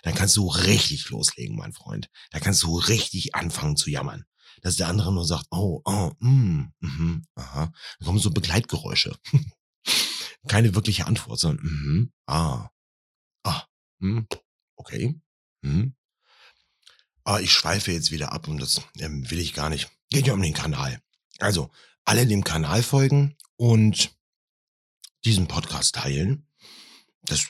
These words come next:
funktioniert ja eh immer wunderbar. Weil dann kann man immer noch so ein bisschen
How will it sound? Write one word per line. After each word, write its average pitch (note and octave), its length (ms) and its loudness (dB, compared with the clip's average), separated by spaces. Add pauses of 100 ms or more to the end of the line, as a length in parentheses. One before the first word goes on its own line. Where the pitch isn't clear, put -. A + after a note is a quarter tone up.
funktioniert G2 480 2
ja D#2 100 -2
eh F2+ 220 -4
immer D#2+ 260 -2
wunderbar. E2+ 560 0 (1300)
Weil F#2 280 0 (420)
dann G#2 160 2
kann A2+ 160 4
man G#2+ 140 2
immer G#2 220 2
noch F#2 100 -2
so - 120 2
ein F#2 60 2
bisschen F#2+ 520 2